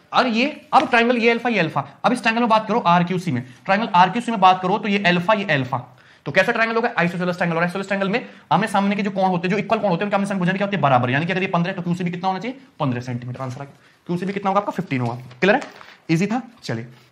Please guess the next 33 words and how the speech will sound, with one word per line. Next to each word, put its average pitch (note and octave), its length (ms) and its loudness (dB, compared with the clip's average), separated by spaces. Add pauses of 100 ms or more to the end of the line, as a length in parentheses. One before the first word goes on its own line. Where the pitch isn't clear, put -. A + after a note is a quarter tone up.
now A#2 80 -4 (220)
next D3 300 -8
question A#3+ 340 -2
number G3+ 240 2
फ़ोर्टी G3+ 540 -6 (440)
एट। - 280 0 (1400)
Question D#3 200 -8
number E3+ 100 -2
फ़ोर्टी D3 220 -6
एट, A2+ 220 -8 (1500)
देखिए, B2 160 -12 (200)
फ़ोर्टी G3 380 2
एट, B3+ 160 2
फ़ोर्टी G3+ 280 0
नाइन, G#3 260 2
फ़िफ़्टी G#3+ 400 0
और E3 180 -2
ये G3 100 2
फ़िफ़्टी G3 340 -2
वन, F#3+ 180 4
फ़िफ़्टी F3+ 280 -2
टू, F#3+ 160 2 (220)
ये - 140 -4
पांचों F#3 260 2
सवाल G3 260 4
जो F#3+ 80 2
हैं, G#3+ 100 2
ये A#3 80 2
अच्छे D#3+ 400 2
क्वेश्चंस G3 300 0
हैं, B3+ 80 0
ठीक A#3 100 0
है। F#3 100 0